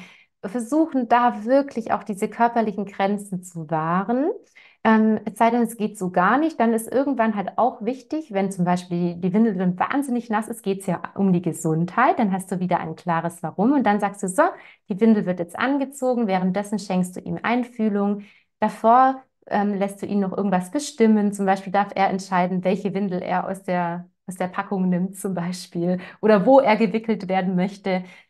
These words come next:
So kannst du so ein bisschen dieses Autonomiebedürfnis noch stillen und ihn respektieren mit seinem Wunsch.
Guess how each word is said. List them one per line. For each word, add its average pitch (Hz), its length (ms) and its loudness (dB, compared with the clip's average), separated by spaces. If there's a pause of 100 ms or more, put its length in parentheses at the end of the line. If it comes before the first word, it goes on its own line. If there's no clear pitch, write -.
(100)
So 220 160 -2
kannst 226 320 0
du 226 40 -4
so 220 120 -4
ein - 40 -4
bisschen 214 240 -2
dieses 185 220 -6
Autonomiebedürfnis 185 1080 0
noch 180 100 -2
stillen 202 360 0
und 185 160 -4
ihn 202 140 -2
respektieren 165 1000 -4
mit 170 120 -8
seinem 156 320 -6
Wunsch. - 520 -10